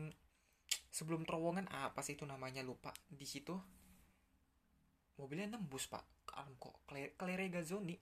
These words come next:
tapi dia masih bisa selamat dan sehat-sehat aja. Bu-, sama kasusnya kayak Grosjean, tapi mobilnya nggak sampai kebakar. Terus ada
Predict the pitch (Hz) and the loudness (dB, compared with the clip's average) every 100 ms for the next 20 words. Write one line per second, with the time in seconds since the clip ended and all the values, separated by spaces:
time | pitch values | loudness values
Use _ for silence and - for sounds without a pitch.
0 | - - 175 233 254 233 185 185 175 165 | -8 -16 -8 -2 0 0 0 0 0 -2
1 | 165 143 - - _ _ _ _ _ _ | 0 -2 -4 -18 _ _ _ _ _ _
2 | _ _ 147 165 175 160 156 - 151 - | _ _ 2 2 4 4 6 8 8 6
3 | 147 - 127 - - 185 147 - - _ | 6 4 2 -2 -6 -6 -6 -10 -14 _
4 | _ _ _ _ - 165 160 151 143 151 | _ _ _ _ -4 0 2 2 2 0
5 | 156 139 135 135 135 127 - 165 139 147 | 2 0 2 2 2 0 0 0 2 2
6 | 143 127 - 120 117 - - - - - | 2 -2 -4 -4 -4 -6 -8 -12 -20 -20
7 | - - - 156 160 - - - 139 139 | -20 -20 -10 -4 -2 -2 -4 -2 -2 -2
8 | - 131 143 | -4 -4 0